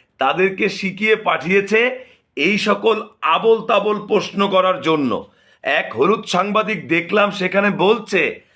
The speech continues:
"আমাদের কাছে যদি সিনেমাটার গল্প রিভিল নাই করবেন,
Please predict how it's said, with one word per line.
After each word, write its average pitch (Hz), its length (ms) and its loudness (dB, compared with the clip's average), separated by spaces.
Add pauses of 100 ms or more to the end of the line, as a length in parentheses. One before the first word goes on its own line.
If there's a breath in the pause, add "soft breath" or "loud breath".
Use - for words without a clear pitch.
(240 soft breath)
"আমাদের 202 500 0
কাছে 180 320 -2
যদি 196 260 -2
সিনেমাটার 196 540 0
গল্প 190 360 0
রিভিল 175 480 2
নাই 147 300 0
করবেন, 202 720 0